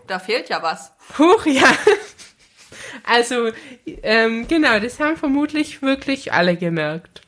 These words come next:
Speaker 2: Also auch wenn man sich jetzt biblisch nicht so auskennt, aber dass die Schöpfungs-, äh, der Schöpfungsbericht oder Schöpfungserzählung oder wie's, wie, wie sagt man irgendwie halb korrekt,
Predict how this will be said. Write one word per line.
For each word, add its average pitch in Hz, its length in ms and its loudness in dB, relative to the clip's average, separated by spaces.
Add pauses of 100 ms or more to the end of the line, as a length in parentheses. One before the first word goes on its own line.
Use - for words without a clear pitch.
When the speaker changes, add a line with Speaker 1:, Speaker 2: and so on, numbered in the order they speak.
(220)
Speaker 2:
Also 180 360 0
auch 208 240 0
wenn 247 140 2
man 233 140 2
sich 220 180 -8
jetzt 208 240 -6
biblisch 214 320 -4
nicht 208 180 -4
so 247 100 0
auskennt, 277 600 0
aber 196 220 2
dass 180 220 0
die - 120 -8
Schöpfungs-, 247 840 -2
äh, 220 400 2 (1160)
der 214 180 0
Schöpfungsbericht 240 1000 -2
oder 190 160 2
Schöpfungserzählung 220 880 0
oder 180 200 2
wie's, 180 240 -4 (140)
wie, 180 240 -8
wie 185 180 -10
sagt 180 320 -6
man 202 200 -2
irgendwie 190 400 -6
halb 175 220 -2
korrekt, 196 380 -8